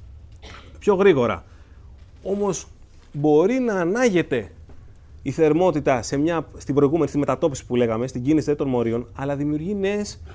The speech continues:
ε, νέες ποιότητες, δημιουργεί νέους νόμους, νέες σχέσεις. Δηλαδή, οι νόμοι της θερμοδυναμικής δεν είναι οι νόμοι της μηχανικής κίνησης, ούτε της ευθύγραμμης ομαλής, ούτε των ταλαντώσεων. Είναι ένα διαφορετικό πράγμα, είναι μια νέα ποιότητα.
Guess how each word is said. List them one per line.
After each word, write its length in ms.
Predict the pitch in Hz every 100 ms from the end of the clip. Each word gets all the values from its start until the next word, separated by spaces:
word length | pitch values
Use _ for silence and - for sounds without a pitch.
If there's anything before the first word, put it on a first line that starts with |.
| -
ε, 460 | 147 151 147 143 139
νέες 240 | 175 190
ποιότητες, 360 | - 175 170 120
δημιουργεί 260 | 131 131 180
νέους 260 | 180 151
νόμους, 300 | 131 175 180
νέες 260 | 170 180 165
σχέσεις. 480 | - 170 147 87 -
Δηλαδή, 240 | 120 123
οι 60 | 156
νόμοι 300 | 151 175 170
της 100 | 151
θερμοδυναμικής 720 | 131 127 123 117 120 151 196 - - -
δεν 360 | 120 143 190
είναι 180 | 156 127
οι 100 | 113
νόμοι 400 | 113 107 98 85 - - - - - -
της 140 | 123
μηχανικής 600 | 127 120 113 113 117 110
κίνησης, 600 | 113 110 98 85 - - - - - - -
ούτε 200 | 147 143
της 80 |
ευθύγραμμης 480 | 120 117 127 110 101
ομαλής, 600 | 104 95 101 214 - - - -
ούτε 140 | 170
των 140 | 170 139
ταλαντώσεων. 640 | 123 110 113 101 104 101
Είναι 180 | 135 170
ένα 240 | 185 190 - - -
διαφορετικό 500 | 131 131 131 131 175
πράγμα, 280 | 165 143 139
είναι 100 | 156
μια 140 | 135
νέα 200 | 160 180
ποιότητα. 540 | 170 170 123 - 80